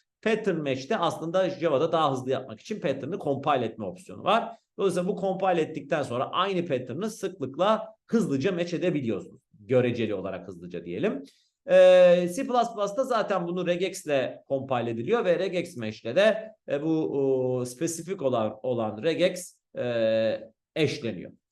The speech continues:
Şimdi tekrar, e,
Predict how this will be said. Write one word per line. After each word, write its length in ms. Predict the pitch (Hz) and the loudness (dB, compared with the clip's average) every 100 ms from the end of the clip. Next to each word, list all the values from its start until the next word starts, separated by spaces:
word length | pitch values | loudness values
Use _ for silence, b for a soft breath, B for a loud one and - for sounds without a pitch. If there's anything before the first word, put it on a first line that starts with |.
| _ _ _ _ _ | _ _ _ _ _
Şimdi 920 | - 302 277 277 269 254 240 240 240 - _ | -6 -4 0 2 2 2 2 -2 -6 -16 _
tekrar, 760 | 233 269 269 240 277 294 269 - - | 2 4 2 2 4 4 2 -4 -4
e, 640 | 170 170 165 165 165 165 | 0 0 2 0 0 -2